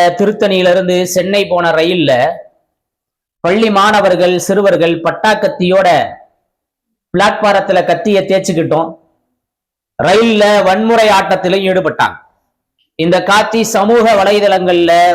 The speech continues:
ஊடகங்கள்ல வந்ததெல்லாம் பார்த்தோம். புத்தகப்பை இருக்க வேண்டிய கையில,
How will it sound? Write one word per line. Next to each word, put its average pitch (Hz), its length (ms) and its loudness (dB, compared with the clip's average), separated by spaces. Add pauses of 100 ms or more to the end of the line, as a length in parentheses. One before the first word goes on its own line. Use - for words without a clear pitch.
ஊடகங்கள்ல 175 720 0 (2500)
வந்ததெல்லாம் 190 600 0
பார்த்தோம். 165 340 -2 (760)
புத்தகப்பை 226 580 0 (140)
இருக்க 220 260 -2
வேண்டிய 196 360 0 (1120)
கையில, 185 360 0